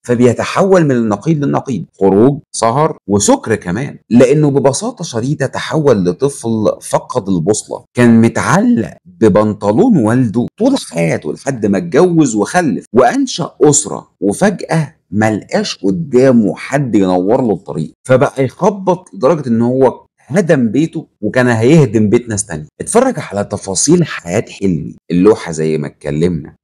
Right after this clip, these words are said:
ازاي والده اقنعه ان هو يحب الشاي عشان والده نفسه كان بيحب الشاي، خلاه يتأقلم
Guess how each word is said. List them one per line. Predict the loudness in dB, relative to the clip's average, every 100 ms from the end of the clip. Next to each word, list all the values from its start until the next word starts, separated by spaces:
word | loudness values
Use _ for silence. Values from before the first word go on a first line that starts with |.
| 0
ازاي | 2 0 2 4 4 4
والده | 2 2 2 0 -2 -2
اقنعه | -4 -6 -6 -4 -4 -6
ان | -4 -4
هو | -4 -2 2
يحب | 2 0 -4 -6 -6
الشاي | -8 -6 -2 -2 -2 -6 _
عشان | -18 -2 2 4
والده | 6 4 4 2
نفسه | 0 -2 -8
كان | -4 -2
بيحب | -2 -2 -6 -6
الشاي، | -6 -8 -12 -14 -8
خلاه | 0 2 4 6 4 2
يتأقلم | 2 4 4 4 2 2 0 -4 2 6 6 6